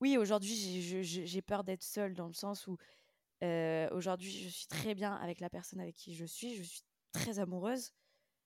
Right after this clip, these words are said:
Demain, ça vient casser, je serai très malheureuse. » Mais je me dis pas : « Oh non, demain, si ça vient péter, je me retrouve seule,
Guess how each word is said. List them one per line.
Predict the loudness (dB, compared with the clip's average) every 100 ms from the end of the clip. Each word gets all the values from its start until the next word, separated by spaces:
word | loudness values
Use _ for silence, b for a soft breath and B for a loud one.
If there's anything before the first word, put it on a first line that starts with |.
| _ 0
Demain, | 2 2 0
ça | -2
vient | -2 -2
casser, | -4 -2 -2 -2
je | -4
serai | -4 -6 -8 _
très | -2 0 0
malheureuse. » | 0 2 2 2 -2 _ _ _ _ _ _ _ _ _ _ 0
Mais | 2
je | 4
me | 2
dis | 0 0
pas : « | 2 2 0 _ _ _ _ 0
Oh | 2
non, | 2 -2 -6 _ -6
demain, | -2 0 0
si | -2 -6
ça | -6 -4
vient | -2
péter, | -4 -4 -4 -4
je | -4
me | -8
retrouve | -8 -12 -6
seule, | 0 0